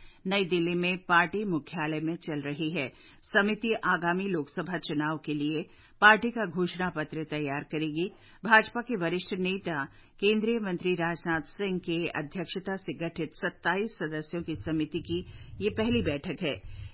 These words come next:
इस बीच कांग्रेस की केंद्रीय चुनाव समिति की भी नई दिल्ली में बैठक हो रही है, जिसमें लोकसभा चुनावों के लिए तेलंगाना के उम्मीदवारों के नामों का फैसला किया जाएगा।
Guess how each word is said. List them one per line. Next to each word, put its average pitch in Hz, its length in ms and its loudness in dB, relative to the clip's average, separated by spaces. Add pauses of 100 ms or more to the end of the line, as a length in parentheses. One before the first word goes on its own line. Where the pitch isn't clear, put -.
इस 208 200 2
बीच 262 260 2
कांग्रेस 233 500 2
की 254 240 -2
केंद्रीय 190 540 2
चुनाव 165 340 2
समिति 165 480 -2
की 175 160 -4
भी 196 260 -2
नई 180 220 0
दिल्ली 156 280 0
में 156 160 -2
बैठक 156 380 -6
हो 175 60 0
रही 170 300 0
है, 190 180 0 (400)
जिसमें 240 340 4
लोकसभा 208 480 2
चुनावों 170 460 2
के 165 180 -4
लिए 170 320 0
तेलंगाना 165 520 0 (100)
के 180 80 -2
उम्मीदवारों 156 680 -2
के 180 160 -4
नामों 151 380 0
का 135 220 4 (400)
फैसला 156 580 0 (160)
किया 190 220 0
जाएगा। 143 600 -2